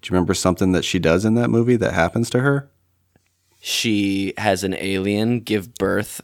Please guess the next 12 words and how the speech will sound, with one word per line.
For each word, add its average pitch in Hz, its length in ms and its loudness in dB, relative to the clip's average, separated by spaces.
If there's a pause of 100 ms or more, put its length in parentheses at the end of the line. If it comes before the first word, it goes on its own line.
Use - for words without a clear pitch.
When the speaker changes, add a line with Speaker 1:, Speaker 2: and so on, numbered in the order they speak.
Speaker 2:
out 101 160 2
of 98 80 -2
her 92 120 -2
chest. - 640 0 (240)
Speaker 1:
She 107 640 0 (220)
gives, 104 400 0 (240)
well, 104 240 2
out 95 160 2
of 85 80 -8
her, 85 480 -2
her 82 520 -2
uterus. 90 640 2